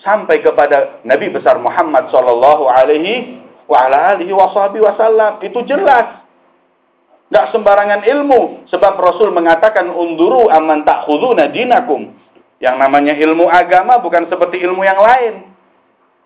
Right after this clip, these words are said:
Kita tuntut nggak pakai guru bisa, tapi yang namanya ilmu agama harus mempunyai sanad yang jelas sampai dengan Nabi besar Muhammad Sallallahu Alaihi.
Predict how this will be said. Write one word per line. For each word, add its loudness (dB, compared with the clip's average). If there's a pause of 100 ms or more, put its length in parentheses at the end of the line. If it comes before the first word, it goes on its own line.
(340)
Kita 2
tuntut -2
nggak 0
pakai 0
guru -2
bisa, 0
tapi 0
yang 0
namanya 0
ilmu 0
agama 2
harus 2 (640)
mempunyai 0
sanad 0
yang -2
jelas 2
sampai 2
dengan 0
Nabi -2
besar 0
Muhammad -2
Sallallahu 2
Alaihi. 2